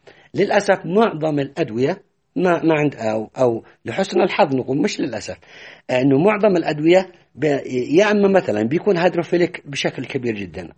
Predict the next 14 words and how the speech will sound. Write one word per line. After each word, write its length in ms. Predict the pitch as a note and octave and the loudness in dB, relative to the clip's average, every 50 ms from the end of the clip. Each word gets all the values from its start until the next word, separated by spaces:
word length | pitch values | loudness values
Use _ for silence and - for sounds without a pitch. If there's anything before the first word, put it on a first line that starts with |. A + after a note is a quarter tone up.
| - | -2
أو 220 | F3 F3+ D3+ C3 C#3 | 0 0 0 0 -2
يكون 280 | C#3+ - F#3 F3 C#3 | -4 -4 -2 -2 -2
هايبر 240 | C3+ D#3 D#3+ D3+ D#3+ | 0 -2 -2 -2 0
هيدروفوبيك، 600 | D3+ D#3 D#3+ D#3 E3 D#3+ - E3+ E3+ D#3 E3 D#3+ - - - - - - - _ - - | 0 0 0 0 -2 -6 -4 -4 -4 -4 -4 -8 -8 -12 -20 -20 -20 -20 -20 _ -10 -6
آه، 120 | A#2+ C3 | -4 -4
بشكل 400 | C3 C3+ C#3 D#3 D#3+ - - C3+ | -2 0 2 2 2 2 0 -4
كبير 320 | - - C3+ C3+ C3+ B2 A2 | -2 -2 -2 0 0 -2 -2
جدًا، 360 | G#2+ G#2 F#2 G#2 G#2 G2 - - - - - - - C#3 | -4 -8 -8 -8 -8 -8 -10 -12 -18 -20 -20 -10 -4 -2
وبالتالي 640 | D3 E3+ F3+ F3+ - D#3+ C3+ A2+ G2+ G2 F2+ - - - - _ _ _ - - D3 | 0 0 2 2 4 4 4 4 2 0 -6 -10 -16 -20 -20 _ _ _ -6 0 4
واحد 240 | E3+ F3+ D3+ D#3+ D#3+ | 4 4 4 2 -2
من 140 | D#3 E3 D#3+ | -2 0 0
العوامل 480 | D#3 D3 D3+ D#3+ E3+ F3+ F3 E3 C#3 | 0 2 2 2 2 2 2 0 0
هذولا 320 | C#3+ D3+ C#3+ C#3+ D3+ D#3 D3 | 0 0 2 2 2 2 4
بينقص، 580 | C3+ C#3 C3 A2 - - - - - - - | 4 2 2 2 -2 -8 -18 -18 -20 -20 -20